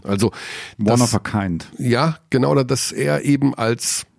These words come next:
Speaker 1: ein, ein
Speaker 2: Weil er halt alles auch ein bisschen kann, also das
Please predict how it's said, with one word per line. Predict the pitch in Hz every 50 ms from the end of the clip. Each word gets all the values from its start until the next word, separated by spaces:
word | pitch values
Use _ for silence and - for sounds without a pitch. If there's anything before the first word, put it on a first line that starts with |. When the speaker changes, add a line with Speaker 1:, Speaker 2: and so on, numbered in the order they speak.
| _ _ - - -
Speaker 1:
ein, | - - 123 113
ein | 127 123
Speaker 2:
Weil | - 131
er | 135 139
halt | 156 135 -
alles | 123 143 160 143 143
auch | 139
ein | 139 135 123
bisschen | 147 - - 127 117 117
kann, | - - - 151 165 113 82
also | 80 80 82 90 87
das | 98 98 - - - - -